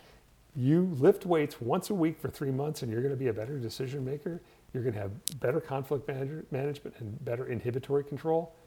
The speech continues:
That's insane. Even if it's twice, twice a week for six months, that is amazing. 'Cause what are the side effects of, of doing that? You build muscle strength, all right? That's number one. Number two, mind-body exercises, things like Tai Chi,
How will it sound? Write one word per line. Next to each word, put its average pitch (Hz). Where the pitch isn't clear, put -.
That's 170
insane. 175
Even 208
if 202
it's -
twice, -
twice 180
a 143
week 131
for 120
six -
months, 110
that 156
is 143
amazing. 151
'Cause 110
what 160
are 165
the 151
side 156
effects 131
of, 107
of 107
doing 127
that? -
You 123
build 135
muscle 151
strength, -
all 113
right? 117
That's 123
number 117
one. 110
Number 131
two, 143
mind-body 151
exercises, 101
things 120
like 107
Tai 156
Chi, 143